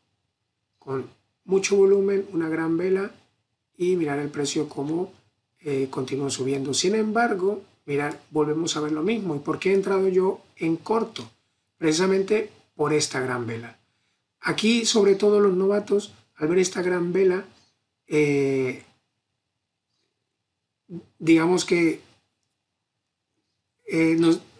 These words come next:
enti-, lo entienden como que el precio va a seguir subiendo, y seguramente el precio va a seguir subiendo. Sin embargo, después de ver esta gran vela, mira, es que es muy, muy grande.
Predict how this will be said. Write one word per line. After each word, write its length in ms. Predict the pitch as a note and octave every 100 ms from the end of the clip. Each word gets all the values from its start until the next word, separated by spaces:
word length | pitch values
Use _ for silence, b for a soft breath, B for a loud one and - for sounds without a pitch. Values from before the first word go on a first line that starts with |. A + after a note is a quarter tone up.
| _ _ -
enti-, 320 | F#3 - A#3+
lo 120 | G3+
entienden 500 | F3+ F3 A3 A3 A3
como 220 | - E3+
que 80 | E3
el 60 | D#3
precio 420 | F3 F#3 E3+ F3+
va 160 | D#3+ D3+
a 60 |
seguir 240 | D3 C#3 D3
subiendo, 340 | D3 A#3 A3+
y 20 |
seguramente 580 | E3+ D#3+ F3+ F3+ F#3 F#3+
el 80 | F3
precio 360 | F3+ E3 F3+
va 160 | D#3+ D#3
a 40 |
seguir 260 | D3+ C3 C3
subiendo. 460 | - C3 D3 C3 B2+
Sin 180 | C3
embargo, 500 | C3+ C#3 D3+ F3 F#3 B B B _
después 360 | D#3+ D3 D#3+ F3
de 60 |
ver 120 | F3
esta 320 | F3 - D#3 D3+
gran 480 | D3 D3+ F#3 D#3+
vela, 220 | D#3+ E3 C3+
mira, 180 | C3+
es 120 | F3+ -
que 180 | F3+
es 180 | F#3 - - _ _ _ _ _ -
muy, 340 | D3 F3+ G3
muy 240 | F3 F3+ E3
grande. 440 | F3+ F#3+ D#3